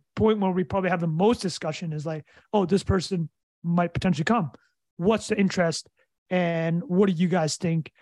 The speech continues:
And I think both, I mean, I often hear this just from, tell me if I'm wrong here, but the consensus seems to be is like, "Guys, it's not a, like, if, if, if the guest becomes, like,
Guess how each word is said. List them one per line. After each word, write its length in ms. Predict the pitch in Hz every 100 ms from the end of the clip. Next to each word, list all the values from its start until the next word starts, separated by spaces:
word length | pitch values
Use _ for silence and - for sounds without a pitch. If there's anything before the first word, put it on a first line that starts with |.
| _ _ _
And 100 | 196
I 40 | 202
think 320 | 233 208 - - _ -
both, 220 | 220 302 415
I 40 |
mean, 120 | 220
I 140 | 185 196
often 280 | 202 214 190
hear 140 | 220
this 160 | 202 175
just 180 | 190 -
from, 340 | 190 175 165 _ _ 156
tell 120 | - 233
me 80 |
if 60 | 180
I'm 80 | 165
wrong 180 | 196 220
here, 160 | 180
but 160 | 165 170 - - _
the 80 | 214
consensus 520 | - 202 320 302 254
seems 200 | - 214
to 80 | 202
be 160 | 170 196
is 80 | 185
like, 160 | 180 - - _
"Guys, 320 | 220 196 180 -
it's 180 | 202 -
not 220 | 233 220
a, 100 | 185 - _
like, 120 | 202 208
if, 140 | 190 -
if, 180 | 208
if 180 | 269 202
the 100 | 185
guest 320 | 180 220 214 -
becomes, 480 | 175 196 190 180
like, 260 | 180 175 -